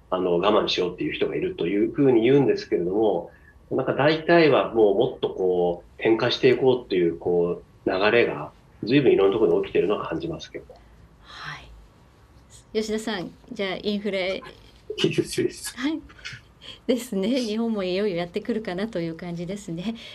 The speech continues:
Speaker 2: え、最大のテーマになってくるんではないかということです。では、ここからは、えー、事前に皆様から、え、チャットでたくさんの質問頂戴しております。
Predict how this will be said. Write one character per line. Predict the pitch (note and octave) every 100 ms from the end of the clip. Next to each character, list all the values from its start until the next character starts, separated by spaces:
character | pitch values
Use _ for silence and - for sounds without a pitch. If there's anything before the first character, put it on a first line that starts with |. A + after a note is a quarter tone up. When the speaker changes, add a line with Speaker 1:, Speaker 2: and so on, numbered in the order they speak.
| -
Speaker 2:
え、 | -
最 | A#3 G3
大 | G3
の | G3
テ | G3 B3
ー |
マ | G3+
に | F#3
な | G3+
っ |
て | G#3
く | -
る | F#3
ん | F3
で | F#3
は | F3
な | F#3+
い | F3
か | B3+
と | C4 C4
い | G#3+
う |
こ | F3+ G#3
と | F#3+ D#3
で | -
す。 | C4+ - - - - - - -
で | G4
は、 | G#4+
こ | - C4
こ | F4
か | E4+
ら | G#4+ G#4 D4+
は、 | C#4+ E4 C#4+ - -
え | G3 F#3+ F#3
ー、 |
事 | E3 G3
前 | C4+
に | E4+
皆 | C4 D#4+
様 | C5 C5+ A4
か | D4+
ら、 | A#3 F#3 E3+ -
え、 | -
チ | F3 A3
ャ |
ッ |
ト | A3 C4
で | D#4+ D#4
た | D#4
く | A#3
さ | - G4
ん |
の | A4+
質 | D#4+ -
問 | C4+ C4
頂 | B3+ B3+
戴 | C#4+ D4
し |
て | D4+
お |
り | D4 C#4+
ま |
す。 | D#4+